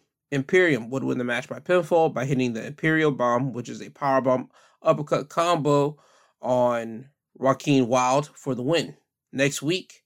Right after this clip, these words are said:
Imperium will be facing Braun and Ricochet in the finals of the tournament,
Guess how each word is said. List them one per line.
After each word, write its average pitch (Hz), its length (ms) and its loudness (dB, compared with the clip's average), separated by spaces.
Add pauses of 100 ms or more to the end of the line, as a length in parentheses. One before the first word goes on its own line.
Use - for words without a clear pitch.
(320)
Imperium 165 460 0
will 151 120 2
be 160 120 -2
facing 156 440 -4
Braun 139 360 2
and 147 220 0
Ricochet 147 400 -2
in 139 200 -2
the 127 60 -2
finals 147 580 0 (300)
of 160 180 -2
the 175 60 -4
tournament, 143 500 0